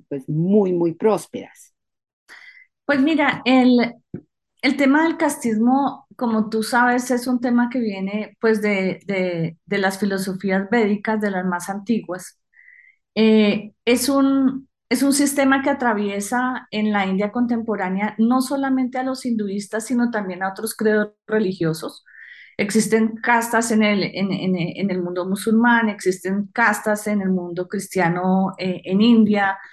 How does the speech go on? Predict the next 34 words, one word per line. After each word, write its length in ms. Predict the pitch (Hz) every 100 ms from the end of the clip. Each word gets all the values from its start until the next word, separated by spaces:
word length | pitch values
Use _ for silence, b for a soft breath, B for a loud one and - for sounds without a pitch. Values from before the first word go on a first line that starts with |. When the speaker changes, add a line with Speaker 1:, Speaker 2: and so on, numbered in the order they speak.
| B B B -
Speaker 2:
Eh, 720 | 214 208 214 214 214 190 - _ -
el 140 | 233
tema 240 | 262 285
de 40 | 311
la 160 | 320
jerarquía, 1000 | 302 269 220 196 185 - 240 240 262 262 -
eh, 340 | 214 208 196 185
o 80 | 202
de 100 | 202
las 200 | 196 190
jerarquías 720 | - 190 185 - 202 208 214 -
es 160 | 226
una 340 | 240 240 240 -
cosa, 540 | 269 247 240 233 226 -
eh, 420 | 214 208 185 165 -
que 120 | 208
se 160 | 208 190
arraiga 420 | 185 196 190 214
mucho, 720 | 240 240 240 - 233 233 -
eh, 300 | 202 185 170
y 120 | 214 202
que 100 | 202
es 80 |
muy 200 | 202 233
característica 1040 | 233 226 233 233 226 190 185 190 202 202 B B B B -
de 100 | 226
las 140 | 226
sociedades 480 | 220 208 160 170 226
asiáticas 680 | 226 190 180 180 214 208
y 40 | 220
en 100 | 208
particular 640 | 202 196 185 175 175 165
de 120 | 165 247
India. 420 | 285 180 165